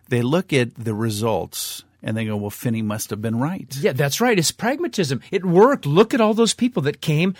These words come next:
Speaker 2: to the front that did all this stuff. Look at the numbers of Finney, Finney, of Fin-, Infinity. <laughs> Look at that eight laying on its side.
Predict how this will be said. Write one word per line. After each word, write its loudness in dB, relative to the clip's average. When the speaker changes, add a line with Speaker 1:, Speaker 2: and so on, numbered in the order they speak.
Speaker 2:
to 0
the 4
front 0
that -4
did 2
all 4
this 0
stuff. -4
Look -4
at -4
the 2
numbers 2
of -2
Finney, -4
Finney, -4
of -14
Fin-, -4
Infinity. -4
<laughs> -2
Look 4
at 6
that 6
eight 4
laying 2
on 4
its -4
side. 0